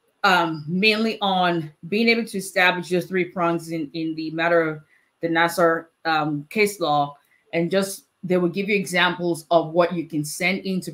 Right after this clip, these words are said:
prove your case. So I always say, look for things that would help to, they give you guidelines. So those guidelines helps you to know what you can send in response to your R F P. And when in doubt, just consult with an immigration lawyer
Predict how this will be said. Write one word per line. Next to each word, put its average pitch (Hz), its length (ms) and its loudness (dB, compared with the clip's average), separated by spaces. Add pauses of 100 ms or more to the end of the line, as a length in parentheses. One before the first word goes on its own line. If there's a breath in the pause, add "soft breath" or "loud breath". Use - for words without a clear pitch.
(160)
prove 202 300 0
your 175 180 0
case. 190 580 -2 (540)
So 170 540 4
I 180 360 0
always 185 340 0
say, 180 160 -2
look 185 180 -4
for 175 120 -8
things 180 320 -6
that 165 180 0
would 160 100 -2
help 170 460 0
to, 165 420 -4 (1040)
they 214 240 2
give 233 200 -2
you 208 100 0
guidelines. 147 720 -2 (160)
So - 100 -10
those 190 220 -2
guidelines 196 400 0
helps 196 460 -6
you 196 100 -6
to 170 80 -8
know 180 140 2
what 170 240 0
you 160 100 -12
can 156 140 -10
send 160 360 -4
in 160 220 -6
response 156 500 -8
to 160 60 -14
your 143 140 -4
R 147 160 -4
F 139 120 -12
P. - 200 -20 (840)
And 175 160 -4
when 196 140 2
in 226 140 -2
doubt, 175 260 4
just - 240 -10
consult 156 320 -2
with 151 80 -4
an 151 80 -2
immigration 151 480 -6
lawyer 147 360 -6